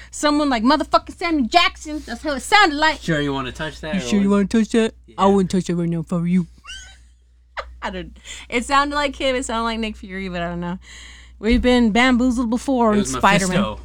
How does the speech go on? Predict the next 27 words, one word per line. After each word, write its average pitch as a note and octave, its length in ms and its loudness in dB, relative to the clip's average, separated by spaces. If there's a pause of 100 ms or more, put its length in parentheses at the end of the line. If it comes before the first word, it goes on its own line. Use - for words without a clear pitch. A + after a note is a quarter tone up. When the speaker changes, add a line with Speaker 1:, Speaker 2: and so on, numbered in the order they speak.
(140)
Speaker 1:
It - 60 -18
was E3+ 120 -6
Mephisto, D#3+ 480 -8
yeah. D3+ 320 -8 (300)
It A3 80 0
was B3 120 4
Mephisto B3 540 0
in G3+ 120 0
the, F3+ 120 -2
what F#3 120 -2
is G#3 100 -4
it, G3+ 80 -8
Spider-Man G#3 600 2 (260)
No G#3 160 2
Way G3+ 140 4
Home? G3 360 2 (480)
Speaker 2:
Yeah. - 260 -20
Speaker 1:
Is G#3+ 120 -6
it B3+ 40 -4
No D#4 140 0
Way E4+ 140 2
Home? F#4+ 240 2 (480)
Speaker 2:
Yeah, A#2+ 240 -10
it's A#2 80 -12
No G#2+ 140 -12
Way G2+ 60 -14
Home. G2+ 180 -18